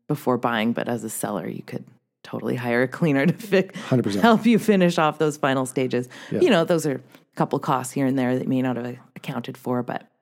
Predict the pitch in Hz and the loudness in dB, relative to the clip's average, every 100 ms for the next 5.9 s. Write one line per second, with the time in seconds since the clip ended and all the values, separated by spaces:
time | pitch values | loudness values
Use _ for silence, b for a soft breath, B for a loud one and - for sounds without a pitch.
0 | _ _ 143 135 240 262 180 147 120 113 | _ _ 0 4 4 4 4 4 4 2
1 | 131 127 117 120 117 147 170 - 117 120 | 4 2 0 -2 2 2 0 -2 0 0
2 | 113 - 113 110 107 104 101 95 - 113 | 0 0 -2 0 -2 -2 -2 -4 -4 -2
3 | 104 101 98 98 98 92 101 95 95 92 | -2 -2 -4 -4 -4 -6 -6 -6 -6 -8
4 | - - 196 294 180 156 151 _ _ 139 | -6 -2 0 2 0 -2 -8 _ _ 2
5 | 202 196 123 127 120 123 135 - | 4 2 2 2 2 4 2 0